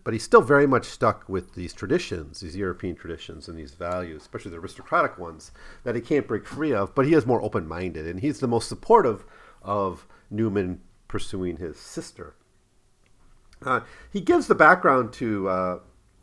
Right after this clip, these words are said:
uh, Madame de Santra's, uh, former marriage. She was basically forced to marry this man. The details of this come up later in the novel and actually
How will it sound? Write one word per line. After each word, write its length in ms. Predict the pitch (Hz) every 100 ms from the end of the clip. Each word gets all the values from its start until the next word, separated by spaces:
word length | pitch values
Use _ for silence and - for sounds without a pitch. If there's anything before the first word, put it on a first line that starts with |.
| -
uh, 160 | 107
Madame 320 | 92 101 98 92
de 80 |
Santra's, 1000 | 90 - 95 92 98 87 80 73 - _ _ _
uh, 160 | 92 85 78
former 440 | _ 113 95 95
marriage. 480 | 92 135 104 71 67
She 120 | -
was 80 | 101
basically 260 | 156 127
forced 520 | 110 - 123 117 - - - - - _ _ _ _
to 140 | -
marry 340 | 104 104 101 98
this 380 | 92 95 - -
man. 520 | 90 92 90 90 87
The 180 | 101 107
details 380 | 113 240 196 135
of 120 | 120
this 120 | 104
come 140 | - 110
up 160 | 92
later 200 | 95 98
in 80 | 95
the 60 | 80
novel 320 | 87 107 127
and 80 | 85
actually 240 | 73 87